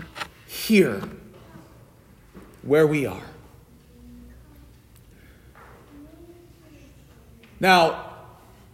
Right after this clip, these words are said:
we don't see Moses and Elijah as Peter and James and John did in their cloud. But they're here as well. I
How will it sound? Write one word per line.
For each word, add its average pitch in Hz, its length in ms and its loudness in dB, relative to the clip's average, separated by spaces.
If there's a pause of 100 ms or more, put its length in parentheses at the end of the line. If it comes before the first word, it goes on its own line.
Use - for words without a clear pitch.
(1080)
we 202 100 0
don't 202 160 4
see 160 580 0
Moses 156 840 2 (800)
and 165 100 -2
Elijah 165 680 2 (1400)
as 156 180 -4
Peter 175 440 6
and 151 140 0
James 165 340 0
and 143 160 -4
John 147 440 0
did 135 440 0 (840)
in 135 180 -6
their 160 160 6
cloud. 127 500 -6 (2250)
But - 120 -2
they're 247 160 10
here 156 260 4
as - 160 -6
well. 147 380 -4 (2500)
I 160 40 -14